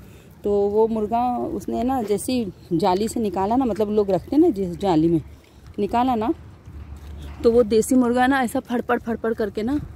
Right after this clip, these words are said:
मतलब डर के मारे ना बहुत चिल्लाने लगा। तो मैं वहाँ खड़ी थी, मैं पैर हड्डी लेने खड़ी थी डॉगीज के लिए, तो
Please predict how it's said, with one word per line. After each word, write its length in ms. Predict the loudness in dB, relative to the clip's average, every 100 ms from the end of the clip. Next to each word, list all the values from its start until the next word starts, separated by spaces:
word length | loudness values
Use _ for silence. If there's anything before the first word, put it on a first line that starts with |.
| -6
मतलब 280 | -4 -2 0
डर 160 | 0 0
के 100 | -4
मारे 240 | -4 -2
ना 100 | -2
बहुत 280 | 0 -2 -2 -6 -6 -16 -20 -20 -10
चिल्लाने 440 | -8 -4 -2 -2
लगा। 260 | 0 0 -2 -8 -18 -20 -20 -20 -20 -20 -8 -2
तो 180 | 0
मैं 160 | 2 2
वहाँ 180 | 4 4
खड़ी 280 | 4 4 2
थी, 140 | 0
मैं 160 | -2 2
पैर 240 | 4 4
हड्डी 280 | 2 -2 0
लेने 240 | 0 0
खड़ी 240 | -2 -4 -2
थी 140 | 0
डॉगीज 500 | 0 0 -2 -4 -4
के 80 | -2
लिए, 160 | 0 -2 -6 -20 -20 -20 -20 -20 -20 -18 0
तो 220 | 2 2